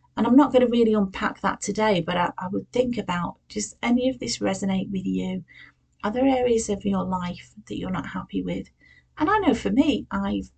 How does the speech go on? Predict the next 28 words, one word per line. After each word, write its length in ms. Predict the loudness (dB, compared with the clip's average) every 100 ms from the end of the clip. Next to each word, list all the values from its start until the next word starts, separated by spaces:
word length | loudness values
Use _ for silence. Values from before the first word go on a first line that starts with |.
| -4
in 120 | -2
the 100 | -2
past 340 | -4 -6 -2
lacked 280 | 0 0 -2
motivation 800 | -2 -2 -2 -4 -2 -4 -4 -6
for 140 | -6
things 320 | -2 0 0 -2
that 100 | -4
I 160 | -2
wanted 560 | -2 -4 -6 -8 -10 -10
to 140 | -10
change 340 | -2 2 2 0
about 240 | -4 -6
myself. 420 | -8 -6 -4 -4 -8 _ _ _ _ 2
And 80 |
that 140 | 4 4
sometimes 420 | 2 2 2 0
came 240 | 0 0
a 60 | -2
place 460 | 0 0 0 -4 -6
of 120 | -8
thinking, 420 | -4 -4 -2 -2 2
"Oh, 260 | 4 4 4
well, 260 | 2 2 2
I'll 180 | 2
be 80 | 2
happy 420 | 0 -4 -4 -2 0
when, 360 | 0 0 -2